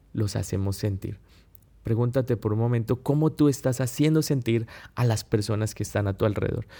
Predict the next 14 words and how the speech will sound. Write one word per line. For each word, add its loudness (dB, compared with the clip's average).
Pueda 6
que 2
sea, 4
eh, -2
a -2
través 6
de 2
cosas, 4
gestos 2
que -2
tú 2
no 6
estés 0
diciendo, 0